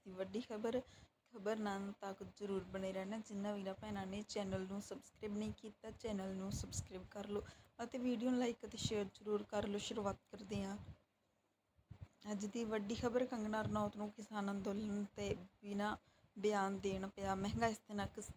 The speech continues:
ਅਦਾਲਤ, ਅਦਾਕਾਰ ਨੂੰ ਬੀਜੇਪੀ ਨੇ ਦਿੱਤੀ ਸਖਤ ਨ-, ਨਸੀਹਤ। ਇਸ ਦੇ ਨਾਲ ਖਬਰ ਸਾਹਮਣੇ ਆ ਰਹੀ। ਕਿਸਾਨ ਅੰਦੋਲਨ ਤੇ ਮੰਡੀ ਤੋਂ ਲੋਕ ਸਭਾ ਮੈਂਬਰ ਕੰਗਨਾ ਰਣੌਤ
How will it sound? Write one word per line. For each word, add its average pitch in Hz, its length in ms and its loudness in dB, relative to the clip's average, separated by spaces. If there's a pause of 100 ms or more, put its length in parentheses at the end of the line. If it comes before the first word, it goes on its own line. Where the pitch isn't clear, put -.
(240)
ਅਦਾਲਤ, 202 460 2 (360)
ਅਦਾਕਾਰ 196 640 4
ਨੂੰ 196 320 0
ਬੀਜੇਪੀ 196 520 -2
ਨੇ 190 160 0
ਦਿੱਤੀ - 360 -8
ਸਖਤ - 400 0
ਨ-, 196 360 0 (300)
ਨਸੀਹਤ। 202 460 -2
ਇਸ 196 80 -6
ਦੇ - 120 -14
ਨਾਲ 202 140 -4
ਖਬਰ 190 160 -6
ਸਾਹਮਣੇ 202 320 -2
ਆ - 20 2
ਰਹੀ। 202 100 0
ਕਿਸਾਨ 196 320 -4
ਅੰਦੋਲਨ 202 460 2
ਤੇ 208 220 0 (480)
ਮੰਡੀ 226 360 2
ਤੋਂ 262 140 2 (240)
ਲੋਕ 214 260 4
ਸਭਾ 202 360 2
ਮੈਂਬਰ 202 440 2 (200)
ਕੰਗਨਾ 196 340 2
ਰਣੌਤ 196 280 0